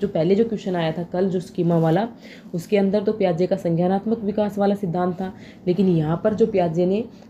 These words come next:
नैतिक विकास सिद्धांत दिया है उसकी बात की जा रही है। ठीक है, तो अब आप लोगों ने पियाजे का संज्ञानात्मक विकास तो सभी ने पढ़ा है, लेकिन जो नैतिक विकास है उसको भी पढ़ना जरूरी है। तो जो क्वेश्चन नंबर जो ट्वेंटी फ़ोर है उसके क्या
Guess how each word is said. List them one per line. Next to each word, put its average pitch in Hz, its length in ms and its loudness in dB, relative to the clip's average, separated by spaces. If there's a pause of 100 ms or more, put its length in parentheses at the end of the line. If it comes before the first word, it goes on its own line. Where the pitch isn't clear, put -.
नैतिक 185 400 0
विकास 208 340 0
सिद्धांत 165 480 -2
दिया 175 180 2
है 202 160 0
उसकी 233 340 -2
बात 185 260 2
की 156 160 -2
जा 143 160 0
रही 143 200 0
है। 139 80 -4
ठीक 226 260 -2
है, 240 180 2 (420)
तो 185 60 4
अब 170 120 4
आप 190 180 4
लोगों 196 220 6
ने 202 100 4
पियाजे 185 360 2
का 190 100 2
संज्ञानात्मक 185 600 0
विकास 190 360 0
तो 196 60 -4
सभी 185 220 0
ने 220 100 6
पढ़ा 190 220 4
है, 190 180 0
लेकिन 190 280 2
जो 196 100 0 (680)
नैतिक 175 360 2
विकास 208 360 2
है 226 80 4
उसको 185 300 0
भी 214 80 8
पढ़ना 165 340 4
जरूरी 151 360 2
है। 147 160 -2 (420)
तो 170 60 -2
जो 180 100 2 (160)
क्वेश्चन 170 560 0
नंबर 196 240 4
जो 202 100 6
ट्वेंटी 175 420 2
फ़ोर 165 260 4
है 175 200 2
उसके 185 360 -2
क्या 208 240 2